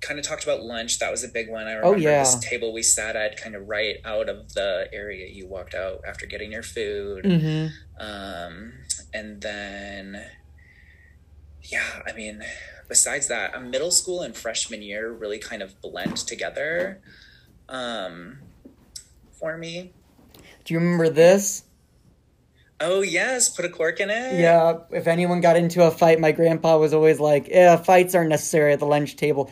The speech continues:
Speaker 2: So here's a cork, put a cork in it."
Speaker 1: Yeah, that was, that was good. Um, but, but yeah, I mean,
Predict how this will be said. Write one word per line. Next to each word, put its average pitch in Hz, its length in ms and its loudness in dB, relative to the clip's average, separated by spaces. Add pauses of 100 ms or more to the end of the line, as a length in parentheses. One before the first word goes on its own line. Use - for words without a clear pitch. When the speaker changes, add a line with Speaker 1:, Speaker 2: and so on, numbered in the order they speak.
(180)
Speaker 2:
So - 140 2
here's 185 160 6
a 160 60 4
cork, 170 360 2
put 170 100 2
a 156 60 2
cork 160 360 -2
in 139 100 0
it." 143 260 2 (540)
Speaker 1:
Yeah, 107 240 -6 (220)
that 113 200 -6
was, 117 460 -6
that 107 100 -6
was 107 160 -4
good. 101 440 -6 (180)
Um, 90 540 -14 (1080)
but, 85 480 -6 (300)
but 123 160 -10
yeah, 151 420 -8
I 123 60 -10
mean, 113 440 -8